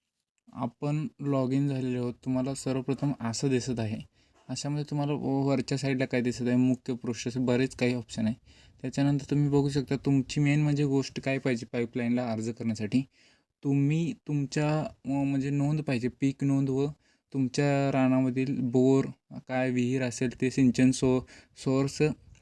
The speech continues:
त्याच्यावर नोंद असली तरच तुम्हाला हे भेटू शकतं अर्ज केल्यावर, नाहीतर भेटू शकणार नाही. ते पीक पाहणी ॲपद्वारे तुम्ही ते नोंद करू शकता, पीक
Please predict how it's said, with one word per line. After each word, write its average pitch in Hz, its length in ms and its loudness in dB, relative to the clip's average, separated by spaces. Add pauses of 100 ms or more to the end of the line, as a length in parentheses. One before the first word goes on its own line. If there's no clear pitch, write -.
(240)
त्याच्यावर 135 320 0
नोंद 135 320 6
असली 135 280 0
तरच 139 340 0
तुम्हाला 135 300 -2
हे 135 80 2
भेटू 127 320 -2
शकतं 113 340 -4
अर्ज 110 240 0
केल्यावर, 113 320 -2
नाहीतर 117 380 0
भेटू 120 280 0
शकणार 110 420 0
नाही. 104 180 -4 (340)
ते 147 60 2
पीक 160 400 -2
पाहणी 147 280 0
ॲपद्वारे 135 500 0
तुम्ही 135 340 -2
ते 139 60 0
नोंद 127 280 2
करू 120 220 -2
शकता, 117 280 -4 (140)
पीक 117 200 0